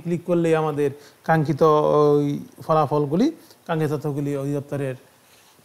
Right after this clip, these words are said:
সেভ হয়ে যাবে ইনশাল্লাহ। তো আপনারা যারা নিজেরা করতে চান, তারা অবশ্যই আপনারা এভাবে করে ফেলতে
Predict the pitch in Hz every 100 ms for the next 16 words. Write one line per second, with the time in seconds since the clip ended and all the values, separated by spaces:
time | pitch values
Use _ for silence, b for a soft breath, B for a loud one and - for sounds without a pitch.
0 | - _ 135 131 123 - 139 139 143 139
1 | 143 135 175 240 339 - _ _ _ _
2 | 196 196 208 202 202 - - _ _ _
3 | _ _ _ - 151 147 143 143 131 -
4 | 156 165 170 165 185 190 - 180 294 -
5 | _ _ _ _ _ _ _ 165 151 165
6 | 202 - 202 196 190 185 175 165 165 180
7 | 170 165 143